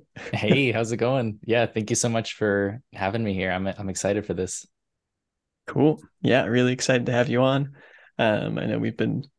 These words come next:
Speaker 1: texting back and forth the last month or so. I don't know. It's been a, it's
Speaker 2: Yeah.
Speaker 1: been a bit, but
Speaker 2: Yeah.
Speaker 1: um,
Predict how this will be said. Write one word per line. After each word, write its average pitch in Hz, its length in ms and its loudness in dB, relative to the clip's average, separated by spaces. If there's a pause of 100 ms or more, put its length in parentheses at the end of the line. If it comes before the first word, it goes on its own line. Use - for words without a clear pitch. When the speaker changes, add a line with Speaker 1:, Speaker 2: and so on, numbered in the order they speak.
(300)
Speaker 1:
texting - 380 -4
back 107 240 0
and 123 120 0
forth 120 380 0
the 127 100 2
last - 520 -2 (560)
month - 260 -4
or 143 80 4
so. 165 300 0
I 127 80 -2
don't 123 120 -4
know. 139 260 -6
It's - 100 -16
been 117 160 0
a, - 40 -2
it's 143 220 0
Speaker 2:
Yeah. - 60 -4
Speaker 1:
been 135 80 4
a 147 80 2
bit, 113 240 2 (180)
but - 240 2 (180)
Speaker 2:
Yeah. 110 320 0
Speaker 1:
um, 123 460 0